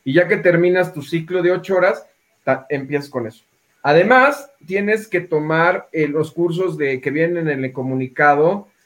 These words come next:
de lo que es el manejo de monitores y espacios abiertos del Seguro Social,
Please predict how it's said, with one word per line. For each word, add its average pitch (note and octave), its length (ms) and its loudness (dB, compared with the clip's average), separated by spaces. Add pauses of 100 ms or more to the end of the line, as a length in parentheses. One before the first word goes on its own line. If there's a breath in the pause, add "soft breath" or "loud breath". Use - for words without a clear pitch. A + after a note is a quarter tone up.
(140)
de C3+ 280 -8
lo C3+ 180 -8
que E3 80 -6
es D#3 100 -6
el E3 80 -4
manejo D3+ 340 -2
de D#3 60 2
monitores C#3+ 760 0
y B2+ 40 -8
espacios D3 520 -2
abiertos C#3 560 0
del A#2+ 120 -6
Seguro C3 360 -6
Social, F#3 440 0